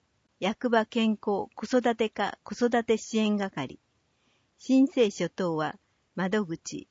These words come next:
または子育て支援サイトで入手できます。申請期限、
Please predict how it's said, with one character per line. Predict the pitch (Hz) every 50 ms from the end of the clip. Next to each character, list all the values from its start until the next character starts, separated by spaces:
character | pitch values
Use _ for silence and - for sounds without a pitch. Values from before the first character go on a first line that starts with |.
| _ _
ま | - 165 180
た | 175 - 226 208
は | 175 160 156 190 - _
子 | _ 202
育 | 196 - 240 226 240 226
て | 226 220 214
支 | - - - 233
援 | 247 247 262
サ | 247 - - 175
イ | 165 -
ト | - 151
で | - 151 151 156
入 | 160 170 180 185
手 | - - 185
で | 165 160 156
き | - - 151
ま | 151 147 160
す。 | - _ _ _ _ _ _ _ _ _ _ _ _ _ _ _ _ _ _ _ _ _ _ _ _ _ _ _ _ _ _ _
申 | _ - - 262 262 262
請 | - - 254 240 233
期 | 226 - 226 190
限、 | 156 143 113 -